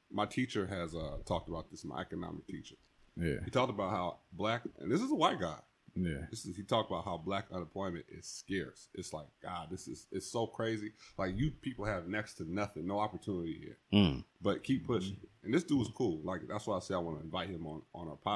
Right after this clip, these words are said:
Speaker 2: Yeah.
Speaker 1: podcast, man, so he can talk about financial situation.
Speaker 3: Right, right.
Speaker 1: People
Speaker 2: Yeah,
Speaker 1: ain't,
Speaker 2: shit.
Speaker 1: don't have a game. So when I read these numbers to you guys, I've been lowballed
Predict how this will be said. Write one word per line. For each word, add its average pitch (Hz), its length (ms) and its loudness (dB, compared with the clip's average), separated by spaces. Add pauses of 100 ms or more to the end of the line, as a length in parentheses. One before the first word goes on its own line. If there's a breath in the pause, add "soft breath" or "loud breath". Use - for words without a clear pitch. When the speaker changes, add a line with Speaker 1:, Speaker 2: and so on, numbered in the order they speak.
Speaker 2:
Yeah. 110 80 8
Speaker 1:
podcast, 78 260 0
man, 80 140 -4
so 85 60 -6
he 82 40 -4
can 82 80 -10
talk 78 220 -4
about 73 180 -8
financial 82 420 -6
situation. - 460 0
Speaker 3:
Right, 71 180 4
right. 80 260 6
Speaker 1:
People 90 160 6
Speaker 2:
Yeah, - 60 2
Speaker 1:
ain't, 92 80 0
Speaker 2:
shit. 95 320 6
Speaker 1:
don't 90 160 -6
have 85 140 -8
a 78 40 -12
game. 90 280 -4 (560)
So 101 460 6 (880)
when 113 160 4
I 113 60 6
read 143 320 8
these 113 140 8
numbers 113 340 4
to 92 100 -4
you 80 180 -2
guys, 76 460 -8 (680)
I've 123 220 12
been 104 200 6
lowballed 85 560 0